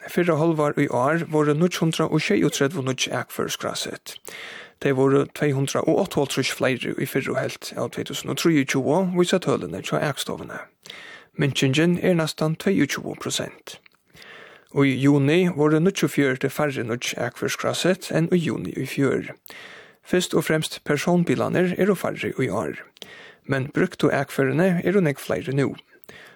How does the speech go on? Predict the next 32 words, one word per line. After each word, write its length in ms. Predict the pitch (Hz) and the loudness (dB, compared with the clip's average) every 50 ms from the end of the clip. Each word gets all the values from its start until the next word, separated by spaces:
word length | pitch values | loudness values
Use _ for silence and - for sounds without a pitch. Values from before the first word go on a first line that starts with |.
| _ _ | _ _
Tølene 460 | - 147 156 151 151 147 151 143 - | 2 4 4 6 6 4 4 2 2
eru 160 | - 139 139 139 - | 2 2 2 2 2
ikkje 220 | 180 - - 139 - | 2 0 0 -2 -2
tó 140 | - 127 113 - - | -2 -4 -6 -6 -8
så, 160 | - - - - - - - - - - - - | -10 -12 -12 -12 -14 -16 -20 -18 -18 -20 -6 -4
ikkje 220 | 175 - - - 127 | -2 0 0 0 0
så 140 | - - 131 | 0 -2 -4
stór, 380 | - - 139 143 170 185 185 - - - - - | -2 0 2 4 4 4 2 0 -6 -10 -10 -4
men 220 | - 151 160 165 | 0 0 0 2
fyrra 300 | - - 180 180 170 151 139 | 0 0 0 2 0 0 2
halvåret 540 | 151 156 151 151 - 139 143 143 147 139 - | 0 0 0 0 0 0 2 2 0 0 0
voru 160 | - 139 139 | 0 0 0
skrasett 540 | 135 - - - 139 131 - 143 135 - - | 0 -2 -2 -2 -4 -2 -2 -4 -4 -6 -8
tvey 160 | - - 151 147 139 | -4 -2 0 0 0
hundrað 320 | 139 135 - - - - 143 | -2 -2 -4 -4 -2 -4 -4
og 60 | - | -2
tríogtjúgu 540 | - - 208 - 147 139 - - - - 104 175 175 | 0 2 2 4 2 0 -2 -4 -4 -4 -4 -4 -4
brukt 300 | 131 127 - - - - | -6 -6 -6 -8 -10 -8
akfør, 460 | - 117 - - - 151 160 190 202 185 - - - - _ | -8 -8 -8 -4 0 2 2 4 2 0 -4 -12 -20 -10 _
gå 120 | - 147 160 156 - - - | 0 2 2 2 0 -2 0
hundrað 340 | 175 175 175 - - 156 - | 0 2 2 2 0 0 2
og 140 | 170 - - | 2 2 0
átta 220 | 196 - - 135 - | -2 -2 -4 -6 -4
prosent 320 | - 139 - - 135 135 - | -4 -4 -4 -4 -4 -6 -4
fleiri 400 | - 151 147 139 127 151 170 185 | -2 -2 0 0 0 0 0 0
enn 240 | 190 180 180 180 | 2 0 0 0
i 60 | 190 175 | 0 0
fyrra 300 | - 165 151 156 151 143 | 0 -2 0 0 0 0
halvåret 480 | 139 143 143 - 139 143 156 160 - - | 0 -2 0 0 0 0 0 0 2 0
i 60 | 190 180 | 0 0
tvey 160 | - - - - | 0 -6 -10 -8
túsund 340 | - - - - - - | -6 -6 -6 -6 -6 -8